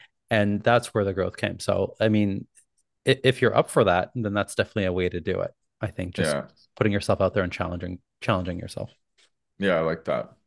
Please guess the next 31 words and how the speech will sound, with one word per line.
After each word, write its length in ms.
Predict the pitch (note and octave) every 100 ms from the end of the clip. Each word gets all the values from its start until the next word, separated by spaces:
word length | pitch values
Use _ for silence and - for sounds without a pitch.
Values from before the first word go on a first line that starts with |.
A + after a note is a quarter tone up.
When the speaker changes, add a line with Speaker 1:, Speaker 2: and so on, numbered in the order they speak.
| -
Speaker 2:
I 60 | E2+
like 180 | F2+
that 100 | F2+
a 40 | E2+
lot. 280 | E2+ E2+ - -
And 100 | A#2+
I 60 | A#2
think 240 | A#2 C#3
when, 260 | B2+ A#2 G#2
when 200 | G#2+ G#2+
we 100 | G2+
have, 220 | G2+ G2 G2+
like, 140 | G2
you, 200 | G#2+ G#2+ -
I 100 | G#2
think 200 | A#2 G2+
about 200 | F#2 F2
your 160 | F2
and 80 | E2+
I's 240 | E2+ E2+
connection, 420 | - E2+ C#2+ - D#2+
it's 240 | E2 -
like, 300 | F2+ E2+ - - - _ -
I 160 | F#2+ F#2
feel 580 | - - G2 F2+ E2+ E2+
like 200 | D#2+ -
I 20 |
don't 240 | F#2 E2+
need 180 | F2+ E2
to 60 | D#2
guard 540 | D#2 D2 C#2 C2+